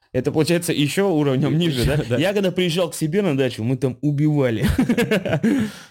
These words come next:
Speaker 2: Не сомневаюсь.
Speaker 1: Я помню, строил план, чтобы съебаться с дачи.
Speaker 2: Куда?
Speaker 1: Просто, ну, н-, ты же ребенок, я ребенок, типа,
Speaker 2: Да.
Speaker 1: я так сидел такой, ну, план побега с дачи. То есть мы жили на даче летом,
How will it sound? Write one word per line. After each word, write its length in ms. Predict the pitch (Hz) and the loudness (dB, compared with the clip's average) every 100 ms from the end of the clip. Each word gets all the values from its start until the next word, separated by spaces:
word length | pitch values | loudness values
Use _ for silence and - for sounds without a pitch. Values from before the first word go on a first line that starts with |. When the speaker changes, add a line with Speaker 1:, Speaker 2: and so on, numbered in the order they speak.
| - | -6
Speaker 2:
Не 80 | 110 | -4
сомневаюсь. 640 | 110 113 101 92 92 - - 147 147 123 - - - - | -2 0 2 2 0 -4 -8 -8 -10 -16 -12 -14 -14 -4
Speaker 1:
Я 220 | 104 107 | 2 2
помню, 280 | 101 113 117 | 4 2 2
строил 340 | 104 117 113 104 | 0 0 0 0
план, 220 | 117 120 | 0 0
чтобы 180 | - 104 | -2 -6
съебаться 480 | - 104 107 107 104 | -4 0 0 0 -2
с 80 | 101 | 2
дачи. 440 | 104 - - 110 _ _ _ _ _ - | 0 0 -8 -14 _ _ _ _ _ -2
Speaker 2:
Куда? 420 | 101 87 78 71 _ _ _ 87 92 101 - | 2 2 2 -4 _ _ _ -4 -4 -6 -2
Speaker 1:
Просто, 480 | 104 107 - 90 - | 0 2 2 0 0
ну, 280 | - 135 117 - _ | 0 2 2 -4 _
н-, 100 | 135 - | -2 0
ты 100 | 156 | 2
же 120 | 143 | 2
ребенок, 420 | 117 113 151 101 104 | 4 2 2 0 2
я 100 | 123 | 2
ребенок, 380 | 113 156 120 | 4 2 0
типа, 200 | - - 98 | -4 -2 2
Speaker 2:
Да. 80 | |
Speaker 1:
я 80 | 110 | 2
так 180 | 110 107 | 0 -4
сидел 260 | - 120 151 | 0 0 0
такой, 240 | 113 95 - - - - - - - | -2 -4 -8 -20 -20 -14 -14 -12 -8
ну, 320 | - 113 101 | 0 2 4
план 340 | 110 120 127 117 | 4 4 2 2
побега 420 | 117 117 110 113 | 2 2 2 0
с 80 | 107 | 2
дачи. 360 | 107 101 - 90 | 0 0 -4 -4
То 140 | - | -2
есть 100 | 104 | 2
мы 80 | 110 | 2
жили 200 | 113 110 | 2 2
на 120 | 98 | 2
даче 260 | 101 139 101 | 0 -2 0
летом, 360 | 92 87 90 | -2 -2 -6